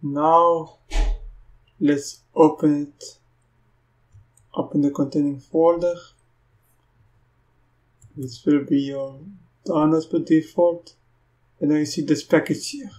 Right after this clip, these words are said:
Now let's open up the, the terminal inside this folder directory.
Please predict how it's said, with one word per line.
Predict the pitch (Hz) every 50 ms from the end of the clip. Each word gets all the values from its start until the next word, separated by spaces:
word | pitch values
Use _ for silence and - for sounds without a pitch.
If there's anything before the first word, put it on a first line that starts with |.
| - _ _ _ _ _ _ _ _ _ _ _ _ -
Now | 156 151
let's | 151 151 160 160 160 -
open | - - 160 - 180 - -
up | 180 165 -
the, | - 160 160 156 - - - _ _ _ _ _ _ _ _ _ _ _ _ -
the | - -
terminal | - - 190 180 175 175 165 165 165 160 160 -
inside | 160 147 139 - - - - - 185 170 170 165 160 - -
this | 151 135 - - _ _ _ _ _ _ _ _ _ _ _ _ _ _ _
folder | - - - 156 143 143 139 131 147 175 180 180 - -
directory. | - 147 143 139 143 139 - - 165 156 160 180 190 185